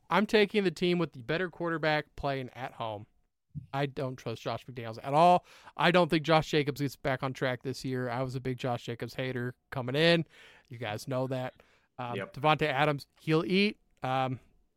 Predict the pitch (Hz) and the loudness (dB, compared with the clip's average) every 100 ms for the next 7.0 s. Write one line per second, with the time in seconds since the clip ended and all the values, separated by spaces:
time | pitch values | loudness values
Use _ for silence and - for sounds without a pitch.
0 | - 151 160 131 156 170 - - 131 160 | -4 0 0 4 4 4 2 -2 2 2
1 | 311 302 226 156 135 135 135 123 - 127 | 2 0 0 2 0 -4 -4 -4 -4 -6
2 | 131 120 117 120 110 127 113 123 113 120 | -6 -6 -6 -8 -8 -10 -10 -8 -6 -2
3 | 175 - - - 740 _ _ - - - | -2 -2 -10 -12 -16 _ _ -20 -20 -12
4 | - 175 131 - - - _ - 127 180 | -6 -6 -6 -12 -20 -20 _ -10 2 6
5 | 175 160 - - 180 - 175 160 156 165 | 6 6 2 -2 -2 2 4 4 4 4
6 | 151 151 156 147 170 185 185 151 123 131 | 6 4 2 2 2 4 4 2 2 0